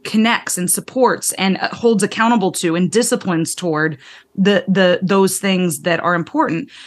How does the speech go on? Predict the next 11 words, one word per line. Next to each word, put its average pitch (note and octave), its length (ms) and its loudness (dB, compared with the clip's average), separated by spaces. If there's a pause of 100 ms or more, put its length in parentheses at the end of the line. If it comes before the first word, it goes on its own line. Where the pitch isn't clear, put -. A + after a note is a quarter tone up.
(120)
But G#3+ 140 0
then D#4+ 160 4
you D4+ 80 4
have B3+ 220 0
to G3+ 100 -10
teach E4 400 -2
people G3 300 -4
inside A#3 560 0
of F3+ 100 -6
the F3+ 80 -6
system F3 540 -2